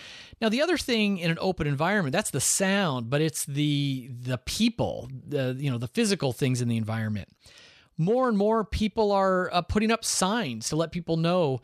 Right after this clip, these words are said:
that they don't wanna be disturbed. I've seen people literally steal the door hanger, the "Do Not Disturb" <laughs> sign,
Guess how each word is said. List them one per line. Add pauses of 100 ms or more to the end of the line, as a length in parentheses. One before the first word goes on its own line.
(260)
that
they
don't
wanna
be
disturbed. (360)
I've
seen
people
literally
steal
the
door
hanger,
the
"Do
Not
Disturb"
<laughs>
sign,